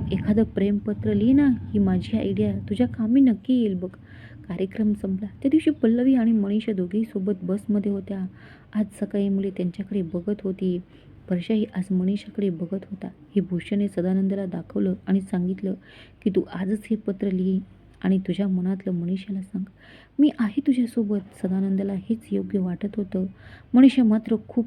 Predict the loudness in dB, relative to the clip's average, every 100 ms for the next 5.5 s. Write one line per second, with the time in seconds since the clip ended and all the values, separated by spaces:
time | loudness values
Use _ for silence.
0 | -2 0 2 4 4 2 0 -2 -2 -4
1 | -8 -8 -2 0 2 2 2 2 -2 -2
2 | -2 -2 -12 -20 -20 -20 -20 -20 -4 -2
3 | 2 2 2 0 -2 -4 -2 -2 -2 -4
4 | -8 -8 -16 -20 -10 0 2 4 2 0
5 | 0 -2 -2 -2 -2